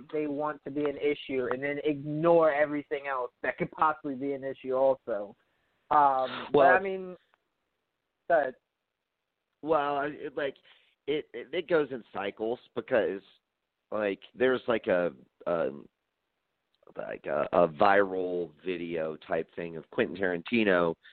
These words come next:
Speaker 2: being, um, interviewed by, like, um, a film critic, um,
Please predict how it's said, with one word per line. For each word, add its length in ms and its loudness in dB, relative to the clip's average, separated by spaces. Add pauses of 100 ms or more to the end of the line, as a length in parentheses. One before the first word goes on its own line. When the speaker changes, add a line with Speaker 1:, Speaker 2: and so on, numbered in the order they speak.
(280)
Speaker 2:
being, 480 4 (460)
um, 380 4
interviewed 440 4
by, 280 6
like, 240 -4
um, 380 0 (580)
a 100 -8
film 240 2
critic, 420 -2 (460)
um, 540 -2